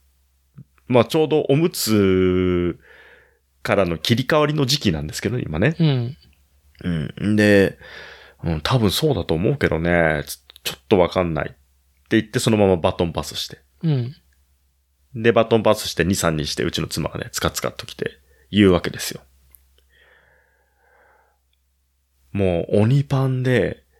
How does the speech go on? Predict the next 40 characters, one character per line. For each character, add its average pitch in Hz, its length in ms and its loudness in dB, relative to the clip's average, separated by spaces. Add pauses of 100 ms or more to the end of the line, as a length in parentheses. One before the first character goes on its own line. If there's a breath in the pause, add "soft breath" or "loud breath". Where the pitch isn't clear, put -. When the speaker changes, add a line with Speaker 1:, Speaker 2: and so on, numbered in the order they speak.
(1200)
Speaker 1:
登 123 320 2
園 117 160 -2
し - 100 -4
て 120 100 0
い 101 140 -2
い - 20 -8
っ - 20 -10
て - 260 -16
先 107 220 -2
生 101 140 -4
か - 100 -8
ら - 60 -12
許 - 120 2
可 - 140 -4
が 85 60 -4
出 - 120 -6
た」、 - 160 -12
つ - 140 -18
っ - 40 -20
て。 - 80 -20 (840 loud breath)
Speaker 2:
ほ 123 340 4 (840)
う。 - 20 -4
Speaker 1:
も 92 120 -4
う 85 80 -6
お - 20 -6
む 139 160 2
つ - 180 -4
は、 80 340 0 (480)
あ 82 80 -6
の、 78 440 -4 (1700)
使 - 160 0
っ 131 60 -2
て - 120 -2
な 101 100 -2
い。 - 80 -18 (140)
も 101 200 2
う - 20 0
ね、 90 220 0 (300)
使 - 200 -4
っ 170 80 -2